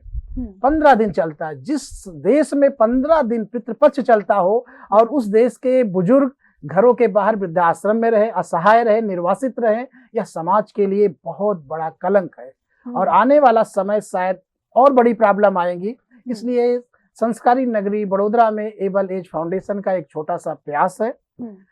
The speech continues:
Speaker 2: और इसमें हम लोग आपस में एक दूसरे को जोड़ने का प्रयास कर रहे हैं। दूसरा चीज, इसमें संस्कारित में आप ये समझेंगे, लोग सोचेंगे गरबा ही क्यों कर रहे हैं?
Speaker 1: हम्म, हम्म, हम्म।
Speaker 2: क्योंकि संस्कृति की जो धुरी है वह उत्सव और महोत्सव है।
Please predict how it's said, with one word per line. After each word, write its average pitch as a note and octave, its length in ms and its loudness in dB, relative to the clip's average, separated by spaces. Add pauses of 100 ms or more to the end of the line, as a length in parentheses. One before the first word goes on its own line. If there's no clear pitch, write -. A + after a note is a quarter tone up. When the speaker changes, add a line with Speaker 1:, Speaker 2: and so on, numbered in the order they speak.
(240)
Speaker 2:
और C#4+ 240 2
इसमें D4 320 -4
हम A3 180 -2
लोग A3+ 280 2 (420)
आपस B3+ 400 0
में B3 100 -2
एक F#3+ 80 -6
दूसरे F3+ 320 -6
को G#3 160 -4
जोड़ने E3+ 340 -4
का A#3 120 4
प्रयास A3+ 280 0
कर A#3 180 -2
रहे A#3 160 -4
हैं। A#3 180 -10 (1000)
दूसरा G#3 420 0
चीज, C#3 240 -10 (320)
इसमें C#4+ 280 -4
संस्कारित B3 800 -4 (140)
में D4 360 -2 (360)
आप A3+ 260 0
ये C4+ 60 4
समझेंगे, C4 480 0
लोग A3 320 0
सोचेंगे B3+ 360 -4
गरबा G#3 300 4
ही A#3+ 140 2
क्यों C4+ 140 0
कर F#3 140 0
रहे D#3+ 160 -4
हैं? C3 180 -18 (160)
Speaker 1:
हम्म, B3+ 120 -12
हम्म, A3 200 -20
हम्म। G3+ 340 -20
Speaker 2:
क्योंकि D#4+ 340 -4
संस्कृति C4+ 600 -6
की E4 120 -6
जो D4 120 -6
धुरी G#3+ 380 0
है E3+ 240 -8 (300)
वह B3 140 -2
उत्सव B3+ 360 0
और C#4 140 8
महोत्सव F#3+ 500 0
है। A#2 140 -16